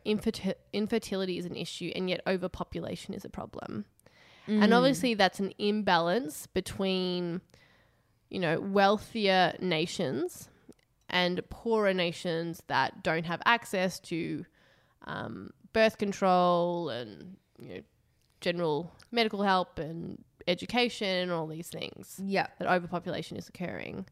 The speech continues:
Speaker 1: Um, does that mean, like, globalization is the key?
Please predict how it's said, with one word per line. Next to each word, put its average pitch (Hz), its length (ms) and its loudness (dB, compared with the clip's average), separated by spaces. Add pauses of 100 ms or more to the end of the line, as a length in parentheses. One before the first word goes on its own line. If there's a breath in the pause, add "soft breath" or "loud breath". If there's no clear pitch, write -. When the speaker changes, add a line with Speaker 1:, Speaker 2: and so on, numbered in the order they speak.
(520 soft breath)
Speaker 1:
Um, 165 460 -6 (840 soft breath)
does 226 100 4
that 262 140 4
mean, 330 120 2
like, 269 200 2
globalization 196 720 2
is 190 140 -4
the 185 80 -6
key? - 400 -6